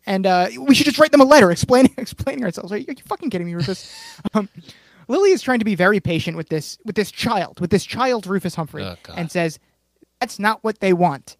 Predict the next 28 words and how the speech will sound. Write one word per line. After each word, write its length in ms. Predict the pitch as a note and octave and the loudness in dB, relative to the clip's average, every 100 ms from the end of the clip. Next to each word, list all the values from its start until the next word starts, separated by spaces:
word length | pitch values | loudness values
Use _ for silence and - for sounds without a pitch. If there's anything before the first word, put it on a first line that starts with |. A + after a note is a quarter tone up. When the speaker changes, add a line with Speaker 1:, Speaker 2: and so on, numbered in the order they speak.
| _ | _
Speaker 1:
And 140 | G3 | -4
Rufus 240 | F#3+ G#3 F3 | -4 -4 -4
liter-, 320 | F#3+ C4+ C4+ - | -2 0 -2 -6
literally 480 | G#3+ D4 D4+ D4+ D4 | -4 -2 -2 -6 -8
responds 420 | C4+ - G#3 G3 | -10 -6 -6 -4
with, 120 | G3+ - _ _ | -8 -10 _ _
"Well, 160 | F3+ F3 | -2 0
what 220 | D#3 C#4 | 4 6
about 200 | C4 A#3 | 6 4
what 120 | G3+ | 4
I 160 | G#3 F#3+ | 4 4
want? 300 | E3 C#3 D3 | 2 -4 -2
This 120 | A#3+ | 0
works 220 | G#3 C4 B3 | 0 -2 -2
out 140 | G3+ | 0
well 160 | G#3+ F3+ | 0 -2
for 80 | F3 | -2
you. 240 | G3+ G3+ | -2 0
You 140 | E3+ C#4+ | 0 -2
don't 220 | D3+ C3+ | -2 -2
wanna 240 | B3+ A3+ | -2 0
meet 140 | F3 F3 | -2 -6
your 120 | D#3 | -6
son." 400 | - F3+ D3 C3+ - _ _ | -6 -6 -6 -8 -16 _ _
I, 100 | B3+ C#4+ | -14 -4
I 60 | |
have 240 | F4+ F#4+ - _ - | -4 -4 -8 _ -12
Speaker 2:
Ugh. 240 | G2+ F2 | -12 -12